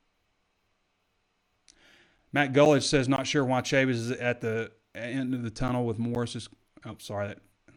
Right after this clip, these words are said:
okay, let me scroll down a little bit. We got a lot of content. Trey, what's the deal with the rumors of why Norvell may not be considered? I mean, I've heard rumors too, but they're rumors to me. I'm not gonna just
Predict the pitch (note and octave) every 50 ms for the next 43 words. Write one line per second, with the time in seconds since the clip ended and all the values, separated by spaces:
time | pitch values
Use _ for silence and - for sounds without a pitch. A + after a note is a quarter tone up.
0 | _ _ _ - D#3 D3 - C3+ C#3 E3+ F3 - - - C#3+ B2+ A#2+ B2 A#2+ A2+
1 | G#2+ A2 G#2 A2+ A2+ A2 C3 B2+ A2+ B2 A#2 A2+ A2+ A#2 A#2+ A2+ - A2+ A2 G#2+
2 | G#2 G#2 A2+ A2 G#2+ G#2+ - - - - - - - D#3 D3+ D3+ D#3+ F3+ F3 -
3 | D#3+ C#3+ D3+ D3+ D3 C#3+ C3+ B2 - B2+ A#2 B2 C3+ C#3 C#3+ C#3 C3 A2+ G#2+ G2
4 | B2 B2+ B2 A#2+ A#2+ A2+ A2 G#2+ A#2+ B2 B2 A#2+ A#2+ A#2+ A#2 A#2 A2+ A2+ A2+ A#2
5 | A2+ - G2 - - - C3 B2+ C3 C3+ C3 B2 G#2 - - - - A2 G#2 G#2+
6 | G#2+ A2 G#2+ G#2+ - G#2+ G2 F2+ G2 G2+ G#2 G2 G2+ G#2 F#2 - - A2+ A2 G#2
7 | G#2+ F#2+ - G#2+ G2+ F#2+ G2+ G2+ G2 F#2+ G2 G2 - - - G2+ G2 G2 G2 F#2+
8 | F#2+ - - G#2 G#2+ G#2+ G#2 G#2 G2+ G2+ G2+ G2 G2 G2+ F#2+ - -